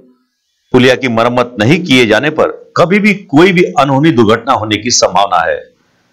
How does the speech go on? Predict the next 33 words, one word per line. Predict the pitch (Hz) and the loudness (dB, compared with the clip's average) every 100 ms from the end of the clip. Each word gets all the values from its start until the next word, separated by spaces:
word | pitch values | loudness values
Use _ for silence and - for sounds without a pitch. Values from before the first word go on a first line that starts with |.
| _ _ _ _ - | _ _ _ _ -2
इस | 139 | 2
दौरान | 202 214 220 | 2 2 0
हमारे | 220 220 | 0 -2
संवाददाता | - 147 160 165 170 | 0 0 0 2 0
प्रणय | 165 127 139 | 0 -2 -2
कुमार | 131 123 123 | -2 -2 0
बंडी | 101 107 135 | -2 -2 -6
ने | 87 - _ _ _ _ - | -6 -16 _ _ _ _ -8
धानौरा | - 135 151 156 | -4 0 0 0
गांव | 120 135 143 147 - 85 | 2 0 0 -6 -12 -4
गढ़चांदुर | 104 - 160 151 92 - - | -2 0 0 0 -4 -6 -10
वर्धा | 98 107 113 120 | -2 0 2 -2
नदी | 110 107 | -2 -4
पुलिया | - 101 120 | -4 0 0
से | 120 104 | 0 -2
गुजरने | 92 117 151 151 | 0 0 2 0
वाले | 101 87 - _ _ _ | 0 -2 -10 _ _ _
राहगीरों | 123 135 135 135 | 0 0 0 -2
से | 139 160 | -2 -2
बातचीत | 139 - 113 | 0 -2 -6
भी | 87 95 | -4 -4
की। | 95 87 80 - _ _ _ _ _ _ _ | -2 -2 -4 -8 _ _ _ _ _ _ _
इस | 160 165 | -2 -2
खबर | 170 180 220 | -2 -2 0
को | 233 | 0
सीटीवी | 226 185 190 | 0 -2 2
News | 185 185 | 2 2
ने | 165 | 2
अपने | 175 139 131 147 | 0 -2 -2 -4
खबर | - 127 135 | -2 0 0
में | 139 | -2
प्रसारित | 156 143 120 117 - | -2 0 0 -2 -2
किया | 101 85 - | 0 0 -2